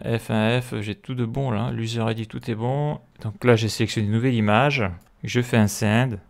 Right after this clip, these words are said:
Et là, ça a marché. Ça a marché, on a vu que l'ancienne image a été remplacée. Super.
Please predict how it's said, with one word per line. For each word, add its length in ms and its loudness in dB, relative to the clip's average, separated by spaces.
Et 100 2
là, 140 8
ça 260 4
a 60 6
marché. 380 0
Ça 240 0
a 40 4
marché, 400 4
on 100 4
a 120 6
vu 260 -2
que 280 4
l'ancienne 340 2
image 400 6
a 60 6
été 180 2
remplacée. 580 -2
Super. 460 0